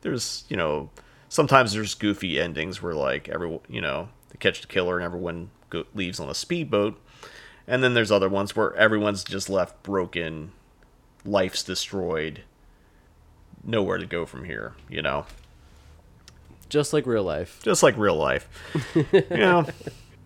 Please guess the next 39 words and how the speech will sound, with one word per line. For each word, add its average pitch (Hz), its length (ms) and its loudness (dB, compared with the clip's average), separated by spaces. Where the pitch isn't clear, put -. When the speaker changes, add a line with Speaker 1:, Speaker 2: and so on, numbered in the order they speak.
Speaker 1:
Don't 392 160 4
Look 151 200 6
Now 101 220 6
is 92 120 -4
not 85 180 0
really 80 260 -2
a, 57 260 -4
a - 80 -14
fantasy - 600 -2
movie. 76 420 -6
It's 320 160 -4
a 156 40 2
reflection 98 600 2
of 80 40 -6
what's 82 220 -6
going 82 400 -6
on 64 200 -8
in 55 120 -12
life. 50 300 -10
At - 220 -4
any 196 240 8
point, 87 440 0
a 120 100 0
dwarf 107 560 2
with 101 160 -2
a 90 40 4
meat 90 220 -2
cleaver 82 500 -4
could - 160 -10
take - 240 0
you 76 160 -2
out. 50 280 -6
Watch 101 260 4
your - 80 -4
step. - 380 2
Tables 92 320 0
turn, 101 340 -2
people 101 300 -4
learn. 71 400 -4